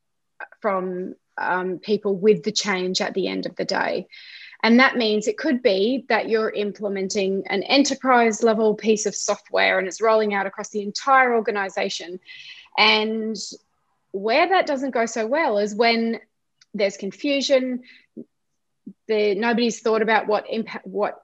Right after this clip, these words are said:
impact it's gonna have on other things that people do. It hasn't been fit into the business processes effectively. It's just a new piece of software. Nobody's been told how they're supposed to use it. They might have had a training session from the vendor,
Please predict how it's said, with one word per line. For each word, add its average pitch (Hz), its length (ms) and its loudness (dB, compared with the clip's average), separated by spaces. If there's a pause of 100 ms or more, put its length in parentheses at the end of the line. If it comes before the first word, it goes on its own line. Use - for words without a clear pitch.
(180)
impact 220 380 -6
it's - 120 -18
gonna 214 140 -2
have 208 240 0
on 185 220 -4
other 269 240 6
things 277 460 0
that - 160 0
people 247 260 -2
do. 240 480 2 (400)
It 202 80 -6
hasn't 233 260 2
been 214 200 2
fit 240 180 4
into 226 220 0
the 196 100 -4
business 277 400 -2
processes 226 640 -2
effectively. 220 580 2
It's 170 160 0
just - 180 -2
a 190 100 0
new 190 280 0
piece 226 240 0
of 190 80 -6
software. 254 580 4 (300)
Nobody's 226 380 2
been 196 180 0
told 190 320 -2
how 202 240 0
they're 214 140 -2
supposed 220 400 -4
to 214 60 -4
use 240 200 -2
it. 269 100 0
They 208 100 -2
might 208 140 0
have 214 100 -2
had 196 140 -2
a 190 60 -8
training 233 480 -4
session 277 380 -2
from 208 180 -2
the 196 80 -10
vendor, 302 440 4